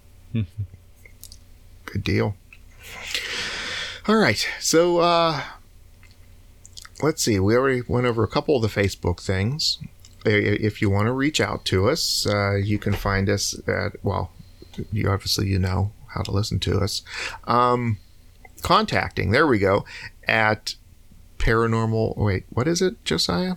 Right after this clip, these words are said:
Speaker 2: Para One Contact.
Speaker 1: Uh,
Speaker 2: <laughs>
Speaker 1: for
Speaker 2: At, I, I just, I don't know, I'm just losing it here.
Speaker 1: <laughs>
Speaker 2: Um, my brain's getting ahead of my mouth. Para One Contact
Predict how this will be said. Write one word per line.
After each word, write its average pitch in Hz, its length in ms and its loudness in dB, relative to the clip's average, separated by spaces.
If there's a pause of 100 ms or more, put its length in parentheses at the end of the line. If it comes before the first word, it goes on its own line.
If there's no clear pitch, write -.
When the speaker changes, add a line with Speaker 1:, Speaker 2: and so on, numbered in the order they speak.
Speaker 2:
Para 147 260 2
One 147 280 0
Contact. - 840 0 (420)
Speaker 1:
Uh, 110 180 4 (160)
Speaker 2:
<laughs> 139 280 0
Speaker 1:
for - 120 2
Speaker 2:
At, 135 260 4 (1300)
I, 117 460 4
I 120 40 4
just, 113 300 -2
I 110 100 2
don't 110 120 0
know, 107 100 2
I'm 104 120 0
just 104 160 -2 (160)
losing 101 320 2
it 101 100 0
here. 104 280 2
Speaker 1:
<laughs> - 440 -4
Speaker 2:
Um, 110 460 4 (600)
my 104 160 4
brain's 104 340 2
getting 110 140 0
ahead 101 120 2
of 98 60 2
my 101 80 0
mouth. 98 400 0 (800)
Para 160 240 4
One 160 220 2
Contact 160 720 2